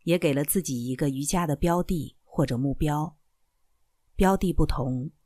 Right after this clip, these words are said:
目标不同，瑜伽修行的方向和结果也就不同。在王志成先生所作的序中，他写道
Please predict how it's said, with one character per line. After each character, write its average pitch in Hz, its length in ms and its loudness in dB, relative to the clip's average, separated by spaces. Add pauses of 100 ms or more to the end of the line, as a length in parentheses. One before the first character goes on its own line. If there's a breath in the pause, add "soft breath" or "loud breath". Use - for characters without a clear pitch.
(100)
目 202 180 2
标 208 240 2
不 175 140 4
同， 120 400 -2 (440)
瑜 160 140 -4
伽 165 240 2
修 175 220 0
行 131 180 0
的 156 120 0
方 180 240 -2
向 147 260 0
和 135 180 -4
结 127 240 -4
果 123 240 -4
也 117 160 -8
就 131 120 -6
不 - 120 0
同。 117 460 -4 (3000)
在 196 260 0
王 170 220 2
志 220 160 -2
成 165 260 0
先 202 260 0
生 151 240 0
所 139 220 0
作 185 180 0
的 151 140 -2
序 185 320 2
中， 151 400 0 (320)
他 175 160 -2
写 - 240 0
道 - 360 -4